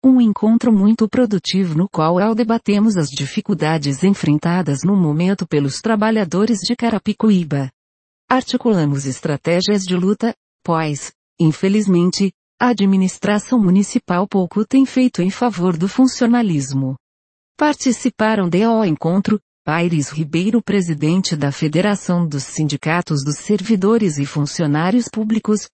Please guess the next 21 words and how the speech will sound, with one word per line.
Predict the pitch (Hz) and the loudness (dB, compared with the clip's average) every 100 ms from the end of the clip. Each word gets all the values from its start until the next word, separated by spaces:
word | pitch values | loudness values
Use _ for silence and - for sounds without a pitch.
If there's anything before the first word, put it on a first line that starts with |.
| _ _ | _ _
fespmesp, | - 262 - - 240 254 254 - 220 - _ - | -6 -4 -2 2 4 4 0 -2 -4 -4 _ -4
Eduardo | 147 196 220 226 156 | 0 2 0 0 -2
Assarito | 156 226 226 220 - | -2 0 0 0 0
e | 226 | -2
José | 147 147 131 151 | 0 -2 -2 -2
Raimundo | 185 233 247 220 180 185 160 | 0 2 4 4 4 2 2
Neto, | 147 151 165 - 196 - _ - | 0 0 -2 -4 -6 -6 _ -6
do | 196 | -2
Sindiserv | 170 - 147 147 - 262 233 156 | -2 0 -2 -2 -2 0 0 -2
Sindicato | - 156 139 - 165 180 160 | -2 -4 -4 -2 -2 0 -4
dos | 139 | -6
Servidores | - 208 196 214 190 208 233 175 | -6 -4 -2 -2 0 2 2 0
Municipais | 151 175 202 - 240 165 180 175 | 2 2 2 0 -4 0 0 -2
de | 160 | -4
Barueri, | 147 139 139 190 247 254 _ _ | -2 -2 0 0 0 -2 _ _
G | 160 151 | -2 -2
C | 156 - 175 | -2 -2 -2
E | |
de | - | -2
Castro | 135 165 202 - - | -2 0 0 -2 0
Moraes, | 214 175 175 170 185 - | 2 2 2 0 -2 -6